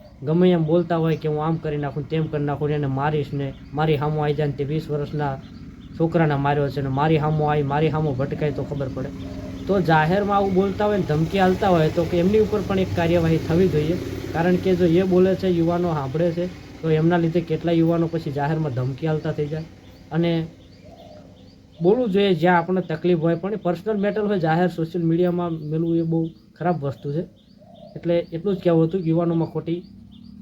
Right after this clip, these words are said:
આ એક ગેરમાર્ગે દોરવાની રીત. પોલીસના કબજામાં આવી ગયા, પણ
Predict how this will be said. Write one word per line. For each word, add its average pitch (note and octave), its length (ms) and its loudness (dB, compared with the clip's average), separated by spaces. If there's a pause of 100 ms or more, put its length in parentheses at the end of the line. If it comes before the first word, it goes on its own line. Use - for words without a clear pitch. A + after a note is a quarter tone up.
(120)
આ E3 100 0
એક E3 200 2 (220)
ગેરમાર્ગે D#3+ 480 2
દોરવાની C#3+ 420 -2
રીત. A#2+ 180 -4
પોલીસના D3 560 -4 (1400)
કબજામાં C#3+ 440 -2
આવી D3+ 180 -2
ગયા, A2 220 -8 (640)
પણ C#3+ 200 -4